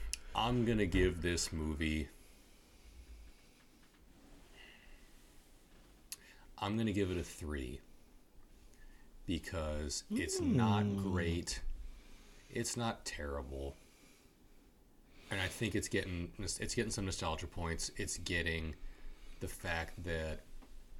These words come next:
Speaker 1: it's necessary to be there, I guess, for all the rest of them to,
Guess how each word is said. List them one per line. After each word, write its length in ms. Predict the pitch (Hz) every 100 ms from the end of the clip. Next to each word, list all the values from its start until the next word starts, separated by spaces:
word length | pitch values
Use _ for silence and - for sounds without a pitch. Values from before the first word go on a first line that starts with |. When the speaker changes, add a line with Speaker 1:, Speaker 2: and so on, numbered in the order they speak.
| - - - - - - - - - - -
Speaker 1:
it's 340 | 87 - -
necessary 840 | 85 85 78 - - 76 76 73 - - -
to 120 | 78
be 220 | 80 78
there, 220 | 78 73
I 60 | 73
guess, 280 | 76 73 -
for 180 | - 76
all 100 | 76
the 100 | 76
rest 180 | 76
of 80 | -
them 120 | 78
to, 200 | 76 80